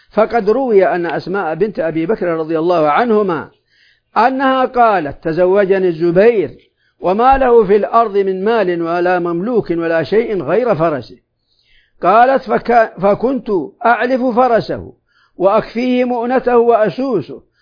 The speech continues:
وأدق النوى لناضحه وأعلفه، وأسقي الماء وأخرز غربه وأعجن، وكنت أنقل النوى من أرض الزبير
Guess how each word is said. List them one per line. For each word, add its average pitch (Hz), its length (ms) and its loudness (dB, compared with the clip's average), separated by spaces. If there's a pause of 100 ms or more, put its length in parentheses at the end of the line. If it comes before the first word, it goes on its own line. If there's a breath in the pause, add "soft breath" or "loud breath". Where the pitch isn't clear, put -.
(180)
وأدق 220 580 0
النوى 247 440 4
لناضحه 233 680 0 (120)
وأعلفه، 202 580 -2
وأسقي 165 680 -2
الماء 208 500 -2 (440 soft breath)
وأخرز 208 520 2
غربه 208 500 2
وأعجن، 151 840 -2 (360)
وكنت 208 420 0
أنقل 233 520 2
النوى 220 420 4
من 202 180 -4
أرض 240 240 -2
الزبير 190 680 0